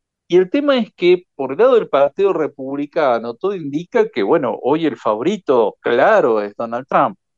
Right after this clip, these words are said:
con lo cual, eh, ahí el financiamiento a la guerra en Ucrania, este, correría serio peligro.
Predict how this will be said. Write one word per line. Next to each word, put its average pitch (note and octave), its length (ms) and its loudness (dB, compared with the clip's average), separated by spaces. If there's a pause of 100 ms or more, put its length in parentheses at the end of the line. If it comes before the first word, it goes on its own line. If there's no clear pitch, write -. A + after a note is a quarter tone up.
(520)
con A#2+ 180 -2
lo C3 160 -2
cual, F3+ 400 2 (560)
eh, A2+ 720 -6
ahí C3 460 2
el A2+ 400 -2
financiamiento A2+ 1200 -2
a G#2+ 160 2
la A2 160 2
guerra B2+ 240 0
en C3 100 -2
Ucrania, D#3 720 -2 (320)
este, - 520 -16
correría A2+ 920 0
serio B2 400 -4
peligro. A#2 640 -6